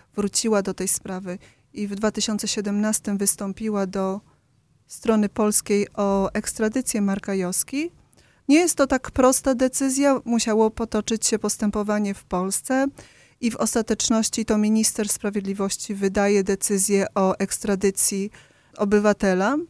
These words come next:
I tak się właśnie stało, ta decyzja została wydana już w dwa tysiące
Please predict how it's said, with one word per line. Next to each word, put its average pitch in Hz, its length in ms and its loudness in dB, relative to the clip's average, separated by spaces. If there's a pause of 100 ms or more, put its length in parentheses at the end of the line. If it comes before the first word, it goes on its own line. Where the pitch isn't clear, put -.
(160)
I 233 60 -2
tak 247 180 2
się 247 100 0
właśnie 233 260 0
stało, 262 400 6
ta 247 120 2
decyzja 220 420 2
została 214 420 2
wydana 208 420 2
już 214 220 0
w 214 40 -2
dwa 208 160 0
tysiące 202 760 0